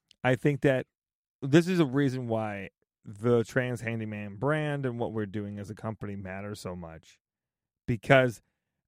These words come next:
I think when we're talking about these subjects, there is correlations to this. When we're asked, "Oh, how do we do this problem? How do we fix this thing?" And they come to us, strangers on the internet, rather than asking people in their life to help them.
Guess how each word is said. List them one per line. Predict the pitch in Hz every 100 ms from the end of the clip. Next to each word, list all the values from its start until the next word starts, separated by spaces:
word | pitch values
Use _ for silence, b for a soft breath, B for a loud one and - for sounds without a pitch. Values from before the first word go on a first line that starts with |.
| -
I | 131
think | 120 - 156
when | 147 131
we're | 131 143
talking | 131 143 170 165
about | 143 131
these | 127 120
subjects, | - 135 131 117 123 -
there | - 135
is | - 139
correlations | - - 147 139 123 123 135 175 180 190 -
to | -
this. | 190 208 226 - - _ _ _ _
When | - - 117 135 131 120
we're | 131 117
asked, | 131 135 -
"Oh, | 160 151
how | 143 175
do |
we | 165
do | 143 147
this | 131 127
problem? | - 147 139 123 113
How | 123
do | 131
we | 127
fix | - 127 -
this | 117 107
thing?" | - 123 117 110 _ _ _ -
And | 139 131 127
they | 127
come | 131 143 127
to | 127 123
us, | 127 -
strangers | - - 131 127 120 110
on | 113
the | 110
internet, | 120 120 107 101 - _ _ _
rather | 123 120 117
than | 117 110
asking | 110 107 110 117 113 104
people | - 107 110
in | 113
their | 107
life | 107 104
to | 104
help | 92 110 98
them. | 92 87